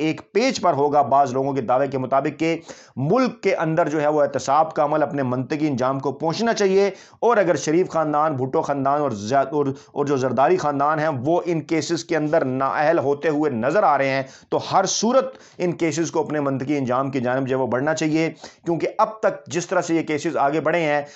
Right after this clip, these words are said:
नज़र तो सबको यही आ रहा है कि ये ओपन एंड शट केसेस हैं, लेकिन सुस्त रवि का शिकार होने के बायस अभी तक जो है वो इन ख़ानदानों को, इन मनी लॉन्ड्रिंग और करप्शन के केसेस में किसी किस्म की कोई सज़ा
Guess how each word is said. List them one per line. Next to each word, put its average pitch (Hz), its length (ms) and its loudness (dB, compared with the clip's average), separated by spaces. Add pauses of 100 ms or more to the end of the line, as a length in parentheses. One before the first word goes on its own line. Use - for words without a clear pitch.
(180)
नज़र 147 280 0
तो 170 100 -2
सबको 180 320 -2
यही 151 220 2
आ 143 140 6
रहा 139 100 4
है 139 60 0
कि 139 60 -2
ये 135 80 0
ओपन 131 260 -2
एंड 135 100 -2
शट 143 240 -4
केसेस 139 260 -2
हैं, 139 80 0
लेकिन 131 260 -2
सुस्त - 280 -4
रवि 147 160 0
का 143 100 0
शिकार 117 340 0
होने 135 240 -2
के 156 180 -2
बायस 180 280 2 (300)
अभी 165 180 0
तक 170 140 0
जो 139 160 -2
है 151 80 4
वो 147 200 0
इन 151 140 -2
ख़ानदानों 135 600 0
को, 147 220 2
इन 135 80 0
मनी 131 220 -2
लॉन्ड्रिंग 139 340 0
और 131 100 -2
करप्शन 139 360 -4
के 139 80 -2
केसेस 135 340 -4
में 135 120 -4
किसी 127 180 -8
किस्म 127 240 -6
की 131 140 -6
कोई 135 160 -2
सज़ा 123 340 2